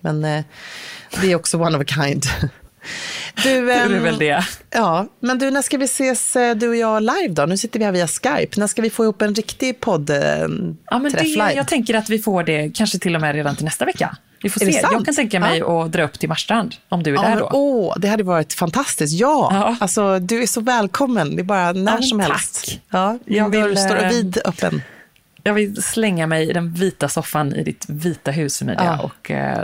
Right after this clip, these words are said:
Speaker 1: Podda
Speaker 2: så,
Speaker 1: loss.
Speaker 2: ehm, poddar vi loss. Nej, men
Speaker 1: Ja,
Speaker 2: det,
Speaker 1: gud,
Speaker 2: det
Speaker 1: vad
Speaker 2: hoppas jag. Det är ju inte så himla långt i bilen
Speaker 1: Ja.
Speaker 2: faktiskt ändå. Och är det så att vi ska mötas på halva vägen så har jag kollat in exakt geografiskt. Då är det så att vi måste mötas i Ullared.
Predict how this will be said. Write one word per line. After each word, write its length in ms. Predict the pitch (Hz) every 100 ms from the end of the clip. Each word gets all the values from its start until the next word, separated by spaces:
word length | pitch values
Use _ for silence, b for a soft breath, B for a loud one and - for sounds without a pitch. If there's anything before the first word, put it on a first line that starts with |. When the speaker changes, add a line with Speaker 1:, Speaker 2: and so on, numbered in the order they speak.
| -
Speaker 1:
Podda 140 | - 160
Speaker 2:
så, 20 |
Speaker 1:
loss. 340 | 160 151 139 139
Speaker 2:
ehm, 220 | 143 143 - _ _ -
poddar 180 | 180 156
vi 100 | 143
loss. 360 | 165 - - -
Nej, 100 | 196
men 100 | 185
Speaker 1:
Ja, 60 | 220
Speaker 2:
det, 220 | 262 254
Speaker 1:
gud, 80 | 233
Speaker 2:
det 80 | 240
Speaker 1:
vad 80 | 147
Speaker 2:
hoppas 220 | 143 -
jag. 140 | 170
Det 60 | 165
är 40 |
ju 60 | 202
inte 120 | 185
så 80 | 151
himla 120 | 131
långt 240 | 127 131
i 20 | 139
bilen 380 | 123 135 175 - B
Speaker 1:
Ja. 240 | 175 160 156
Speaker 2:
faktiskt 380 | - - - -
ändå. 140 | 156
Och 200 | 131 208
är 60 | 226
det 80 | 240
så 100 | 226
att 80 | 202
vi 60 |
ska 120 | 202
mötas 300 | 214 214 196
på 80 | 190
halva 300 | 208 233 202
vägen 460 | 208 170 185 247 202
så 180 | - -
har 120 | 202
jag 140 | 165 -
kollat 260 | 156 151
in 160 | 143 139
exakt 760 | 180 - - - - - - - B B B B
geografiskt. 800 | - 175 156 147 - - 202 - -
Då 380 | 175 180 208 -
är 160 | 175
det 140 | 156 170
så 160 | 147
att 220 | 135 156 -
vi 140 | 135
måste 260 | 139 170 147
mötas 340 | 147 - 131
i 80 | 135
Ullared. 520 | 185 160 143 196 233